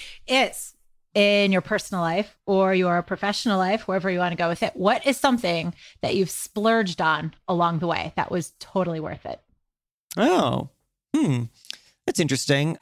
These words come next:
Speaker 2: I mean, I feel like there are two ways to answer that. One is to go, like, really big. And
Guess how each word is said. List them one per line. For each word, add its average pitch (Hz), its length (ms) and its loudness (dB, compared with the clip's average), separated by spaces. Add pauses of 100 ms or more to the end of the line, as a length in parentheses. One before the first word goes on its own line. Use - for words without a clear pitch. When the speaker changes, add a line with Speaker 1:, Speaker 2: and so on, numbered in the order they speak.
(100)
Speaker 2:
I 247 120 6
mean, 262 200 2
I 240 120 4
feel 339 280 4
like 262 480 0
there 208 200 6
are 208 80 4
two 233 180 4
ways 214 200 4
to 185 100 4
answer 196 240 2
that. 143 200 4
One 175 240 4
is 196 200 0
to 151 140 6
go, 143 280 6
like, 135 240 2
really 135 260 4
big. 131 440 2
And 311 80 4